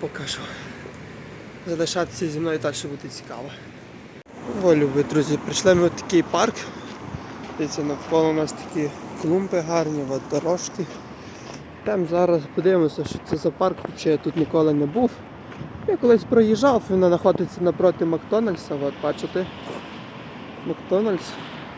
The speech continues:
І зразу тут цей парк. Ну да, зараз прогуляємося, покажу вам. Такий класний, навколо у нас такий вид. Бачите? Друзі, заходимо в таку арочку.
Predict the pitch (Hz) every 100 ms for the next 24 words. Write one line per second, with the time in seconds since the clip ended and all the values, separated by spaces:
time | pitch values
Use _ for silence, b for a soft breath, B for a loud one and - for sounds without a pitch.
0 | - - - - 151 165 165 165 156 165
1 | - - - - - 165 147 - 147 139
2 | - - - - - - - - - -
3 | 403 180 180 190 185 - 208 185 202 220
4 | 220 214 - 214 185 - 170 170 202 220
5 | 226 - - - - - - - - -
6 | - - - - 202 196 151 - 208 254
7 | - - 180 165 160 185 180 180 165 147
8 | - 170 147 147 - - - - - -
9 | - - - - - - - - 247 -
10 | - - - - - 156 147 147 151 175
11 | 156 165 160 151 147 - 170 - 165 208
12 | 226 - - 226